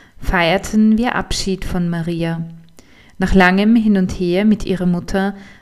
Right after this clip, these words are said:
hatte die Jugendwohlfahrt einen Dauerpflegeplatz für sie gefunden. Eine quirlige, fröhliche Familie mit zwei fast erwachsenen Töchtern sollte nun Marias Familie werden.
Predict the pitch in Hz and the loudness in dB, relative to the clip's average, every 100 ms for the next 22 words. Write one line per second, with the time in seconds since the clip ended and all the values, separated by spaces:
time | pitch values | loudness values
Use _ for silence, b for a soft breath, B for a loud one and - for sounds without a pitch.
0 | _ 185 180 190 190 180 196 214 202 170 | _ -4 -2 0 -2 0 0 2 0 2
1 | 185 208 - 196 202 214 - - 196 208 | 2 2 0 -2 -2 -6 -8 0 2 4
2 | 190 185 185 180 - 175 180 185 196 185 | 4 4 2 0 0 0 -2 -2 -2 -2
3 | - - - 190 185 190 - 180 170 160 | -4 -6 -2 0 -2 -4 -4 -2 -2 -2
4 | 165 165 165 - _ b b b b b | -4 -8 -12 -20 _ b b b b b
5 | 196 196 196 190 233 226 220 208 - - | 2 2 4 6 8 6 4 -2 0 0
6 | 233 247 - 214 - 196 208 226 214 214 | 2 2 0 -2 0 2 4 6 6 4
7 | 214 B B - 202 202 202 196 233 233 | 2 B B -2 0 2 2 2 2 2
8 | 214 214 - 196 180 175 - 185 185 185 | 0 0 0 0 0 -2 -4 -2 -2 -2
9 | 185 175 - 185 180 175 170 185 180 180 | -2 -4 -4 -2 0 -2 -2 -2 -2 0
10 | 196 196 190 190 185 190 - 190 175 170 | 0 0 0 -2 -2 -2 -2 -2 0 0
11 | 180 185 175 165 165 160 | -2 -2 -2 -2 -4 -6